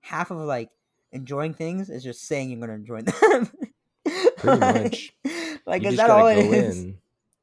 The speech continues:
Speaker 2: That's with many things. It's like what you
Speaker 1: Yeah.
Speaker 2: go in with.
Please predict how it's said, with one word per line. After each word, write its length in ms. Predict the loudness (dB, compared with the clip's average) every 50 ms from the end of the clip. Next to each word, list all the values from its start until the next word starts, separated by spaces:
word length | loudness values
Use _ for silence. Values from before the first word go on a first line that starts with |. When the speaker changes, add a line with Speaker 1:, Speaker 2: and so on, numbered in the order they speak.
| _ _ _ _ _ _ _ _ _ _ _ _ _ _ _ _ -20 -16 -8 -4
Speaker 2:
That's 260 | -4 -4 -4 -4 -8
with 120 | -6 -4
many 240 | -2 -2 0 -2 -2
things. 280 | -2 -4 -6 -6 -8 -10
It's 160 | -12 -10 -8
like 260 | -8 -8 -8 -8 -8
what 180 | -6 -6 -6 -4
you 120 | -6 -6
Speaker 1:
Yeah. 60 | -2
Speaker 2:
go 180 | -2 -2 0 0
in 160 | -2 -4 -4
with. 340 | -6 -8 -10 -12 _ _